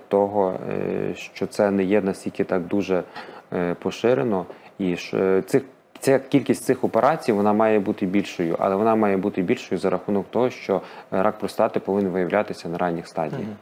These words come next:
Speaker 1: Розумієте, якщо він, е, виявляється на пізній стадії, навіть якщо, е, ну, так як ми, ми можемо зробити цю операцію, але технічно її,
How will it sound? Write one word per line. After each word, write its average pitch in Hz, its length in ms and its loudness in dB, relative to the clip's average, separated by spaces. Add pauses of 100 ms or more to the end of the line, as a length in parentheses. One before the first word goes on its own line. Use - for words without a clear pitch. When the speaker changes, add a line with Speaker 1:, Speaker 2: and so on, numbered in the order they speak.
(240)
Speaker 1:
Розумієте, 196 500 -2
якщо - 320 0
він, 95 160 0 (460)
е, 90 340 0
виявляється 98 680 2
на 92 80 0
пізній 113 340 0
стадії, 87 420 0
навіть 98 360 2
якщо, 92 400 0 (380)
е, 92 100 -2 (100)
ну, 98 140 0
так 92 140 2
як 90 140 -2
ми, 98 80 2
ми 95 120 0
можемо 98 380 2
зробити 98 400 0
цю - 160 0
операцію, 92 600 0
але 98 380 4
технічно 98 580 0
її, 98 340 2